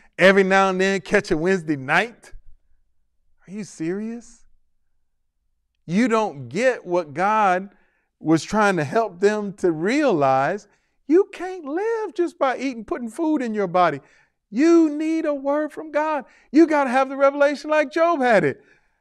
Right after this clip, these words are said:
"I have come to esteem God's word more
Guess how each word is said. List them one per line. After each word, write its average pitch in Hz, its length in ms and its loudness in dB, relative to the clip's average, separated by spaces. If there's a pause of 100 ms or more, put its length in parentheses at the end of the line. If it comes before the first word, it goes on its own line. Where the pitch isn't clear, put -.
(220)
"I 302 260 2
have 214 280 -4
come 269 580 -2
to 226 220 -2
esteem 196 1120 0
God's 285 460 -2
word 220 540 2
more 214 720 2